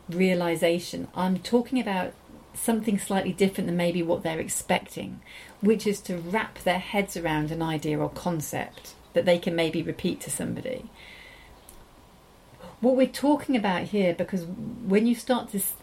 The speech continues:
and, and what we're talking about is when you start to see how the psychological system works. And I, for me, there are two things that, that I, I see, which is, one,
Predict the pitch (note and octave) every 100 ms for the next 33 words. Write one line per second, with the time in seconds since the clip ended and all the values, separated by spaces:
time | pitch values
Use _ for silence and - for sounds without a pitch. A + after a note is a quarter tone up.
0 | - G3 G3 G3 A3 G3 G3 G#3 G3+ F#3
1 | F3 E3 G3+ C4 C4+ A#3 F#3+ - F#3+ -
2 | - A3+ F#3 D#3+ D#3 - - - - -
3 | F#3+ F#3+ F3 - F#3 F3 F3 E3 E3 D#3+
4 | - B2 F3 E3+ E3+ - - F3 G#3 A3+
5 | G#3 - - F#3 G3 A#3 G#3 E3 - -
6 | - - - F#3 F3 - A#3+ G#3+ G3 F3
7 | D#3+ - F3 - F#3 F3 E3+ E3+ - -
8 | F3 E3+ - - G#3+ E3 E3 - E3+ D#3+
9 | F3 E3 F#3+ G#3 F#3+